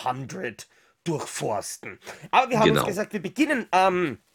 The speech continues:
Speaker 1: zur Abwechslung mal mit den guten Sachen und starten
Speaker 2: Auch weil da schon mehr sind.
Speaker 1: Genau. Und starten mit den zweihundertfünfzig besten Filmen aller Zeiten laut I M D B Publikumsvoting. Das kann natürlich,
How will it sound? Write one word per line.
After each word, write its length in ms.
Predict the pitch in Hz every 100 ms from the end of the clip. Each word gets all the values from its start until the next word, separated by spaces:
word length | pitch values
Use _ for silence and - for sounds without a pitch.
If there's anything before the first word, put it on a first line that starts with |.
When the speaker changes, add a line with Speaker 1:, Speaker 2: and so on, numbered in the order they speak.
| - - -
Speaker 1:
zur 180 | - -
Abwechslung 540 | - 165 190 - 185
mal 140 | 165 160
mit 160 | 156
den 180 | 160 135
guten 400 | - 381 - 160
Sachen 480 | 117 110 101 170 - - - _
und 160 | 190 -
starten 380 | - - 110
Speaker 2:
Auch 40 | 90
weil 140 | 107
da 100 | 113
schon 240 | 110 107 92
mehr 240 | 87 113
sind. 380 | - 65 - -
Speaker 1:
Genau. 460 | 240 226 135 104 - - _
Und 180 | 160 160
starten 560 | - 190 170 208 -
mit 180 | 202 180
den 160 | 170 156
zweihundertfünfzig 2000 | - - 143 170 233 269 - 233 233 220 208 - - 214 214 - - - 180 - 98
besten 500 | 208 220 - - 220
Filmen 480 | - 185 175 170 -
aller 260 | 151 143
Zeiten 520 | - 147 156 156 165 147 - - 120
laut 600 | 139 151 190 220 - - _
I 240 | 156 160 165
M 140 | 160
D 140 | 135
B 160 | 113 143
Publikumsvoting. 1080 | - 143 147 143 - 131 - 139 127 135 131
Das 160 | 156
kann 300 | - 202 254
natürlich, 640 | 208 - 220 254 160 190